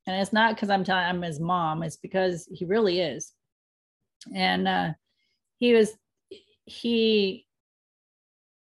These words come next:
posts things on stories on Facebook. I have to always think about where they, <laughs> it's either Facebook or Instagram. I don't know. Anyway, so he posted one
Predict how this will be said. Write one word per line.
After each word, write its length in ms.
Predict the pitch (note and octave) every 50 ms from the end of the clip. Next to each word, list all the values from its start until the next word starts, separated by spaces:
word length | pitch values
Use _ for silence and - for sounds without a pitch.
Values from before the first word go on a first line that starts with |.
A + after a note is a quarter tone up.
| _ _ -
posts 600 | B3 C4 C#4 D#4 D4+ D4+ - - - - - _ _
things 380 | G3+ G#3 G#3 G#3 G3+ G3 G3
on 360 | - - F3 F3 F3 F3 E3+ D#3+
stories 880 | - - - G#3 G3 F#3+ F#3 E3+ D#3 D#3 D#3+ E3+ F3+ - - - _ _ _ D#3
on 440 | F3 F3 E3+ E3+ E3+ E3 D#3+ D#3 - _ _ _ _ _ _ _ _ _ _ _ _ _ _ _ _ _ _ _ _ _ _ _ _ _ _ _ _ _ _ _ _ _ _ -
Facebook. 540 | G#3 G3 F#3 - - _ D#3+ C3 - - _ - _ _ _ _ _ _ _ _ _ _ _ _ _ _ _ _
I 60 | F#3
have 100 | F#3 F3 -
to 80 | F#3
always 200 | F3+ E3+ E3+ -
think 200 | - G3 F3+ E3 F3
about 260 | E3 E3+ E3 D#3+ E3
where 160 | E3+ E3+ E3
they, 140 | D#3+ F3+ - - - _ _ _ -
<laughs> 0 | B3 - - -
it's 180 | D4 C#4+ - -
either 200 | F#4+ - - - - -
Facebook 400 | B3 A#3 G#3+ G#3 G#3 G#3 G3+ E3+
or 80 | E3+ E3+
Instagram. 540 | E3+ D#3+ D#3+ - - D3+ C#3+ - - - -
I 160 | G#3+ G#3+ G3
don't 140 | F3 D#3 -
know. 40 | - _ _ _
Anyway, 440 | G#3 G3+ G3 F#3+ F3 E3+ E3+ E3+ - _ - - - - _ _ _ _ _ _ - _ _ _ _ _ _
so 140 | - - A#3
he 80 | A3 G#3+
posted 520 | A3 B3 B3+ C#4 D#4+ - - - C4 G#3+
one 400 | G#3+ G3+ G3+ G3 G3 G3 G3